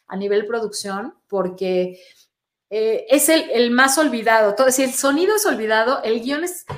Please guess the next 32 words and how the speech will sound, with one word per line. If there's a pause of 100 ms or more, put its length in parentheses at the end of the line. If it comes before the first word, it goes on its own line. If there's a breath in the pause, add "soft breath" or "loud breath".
(200 loud breath)
el
guionista
es,
es
al
que
dejas
al
final (640)
de
recordación,
me
refiero. (600 soft breath)
Y
lo
que
no, (320)
lo
que
no
toman
en
cuenta
es
que
hay
dos
personajes
fundamentales
para
una
producción,